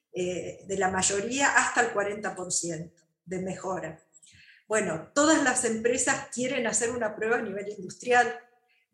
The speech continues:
pero nosotros, para trabajar con los equipos que tenemos en este momento para producir la celulosa microfibrilada, tendríamos que trabajar las veinticuatro horas de treinta días para hacer un día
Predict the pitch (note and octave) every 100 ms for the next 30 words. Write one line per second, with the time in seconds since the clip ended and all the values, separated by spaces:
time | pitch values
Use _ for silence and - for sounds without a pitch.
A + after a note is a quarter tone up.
0 | - G3 G3+ A3+ - D#4 - G#3+ - G3+
1 | F#3+ F#3+ G#3 G#3+ C4 - A#3+ G#3+ G3 F#3+
2 | - D4 D#4 - G3 G3+ A3 B3 A#3+ A3
3 | A3+ A#3 A3 G3+ G#3 G3 F3+ F3+ F3 E3+
4 | E3+ F#3+ F#3 F#3 - C4+ B3+ A#3+ C#4 -
5 | _ F#3+ F3 F3+ E3 F#3 F#3+ G#3 A#3 A3+
6 | A3+ G3+ G3+ G#3 G#3+ A3+ A3+ F#3+ F#3+ G#3+
7 | - - _ - G#3 A#3+ D4 D4+ - A3+
8 | G#3+ G#3 - F#3 E3+ - - - G3+ G#3+
9 | A3+ A3+ - D#4 D#4+ C4+ D4 D4 G3+ G#3
10 | - C#4+ D#4 - A#3+ A#3 A#3+ G#3+ F#3+ A3
11 | - - G3 G3 A#3 C#4 - - D#4 D4+
12 | B3 C4+ B3 A3+ A#3